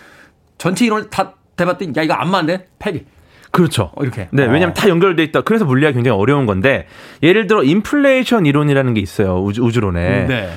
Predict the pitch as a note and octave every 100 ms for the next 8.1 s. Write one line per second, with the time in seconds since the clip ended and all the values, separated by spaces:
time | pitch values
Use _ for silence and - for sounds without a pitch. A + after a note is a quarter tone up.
0 | - F#3 D#3 D#3 - C#4+ D#4+ C#4+ G3+ D#3
1 | D3+ G3 - B2 A#2+ G#2+ G#2 D3+ D#3+ D3
2 | G#3+ G#3 D#3 B2+ - - B2+ B2+ C#3 -
3 | E3 C#3+ A3 F#3+ C3+ F#3 D#4 B3+ F3 B2+
4 | C3+ G#2+ C#3 D#3 A2 - _ F#3 E3+ C#3
5 | A3 F#3 C3 D#3 E3 D#3 D#3 - - -
6 | D#3+ C#3 - - D#3+ - - G3 F3+ D#3+
7 | D#3+ F3+ B3+ B3 A3 D#3+ D#3 E3+ E3 G#3
8 | B3